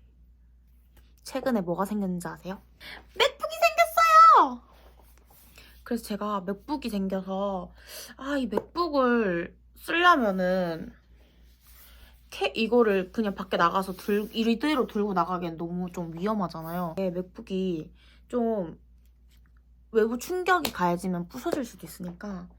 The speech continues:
그래서 이런 파우치가 필요한 거예요. 그리고 파우치도 필요하고 그리고 그거를 넣고 다닐 가방도 필요한 거예요. 그래서 제가 뭘 갖고 왔냐면 테무에서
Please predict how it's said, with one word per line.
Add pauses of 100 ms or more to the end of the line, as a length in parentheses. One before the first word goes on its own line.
(380)
그래서 (680)
이런
파우치가
필요한
거예요. (520)
그리고
파우치도
필요하고 (440)
그리고
그거를
넣고
다닐
가방도
필요한
거예요. (320)
그래서
제가 (640)
뭘
갖고
왔냐면 (880)
테무에서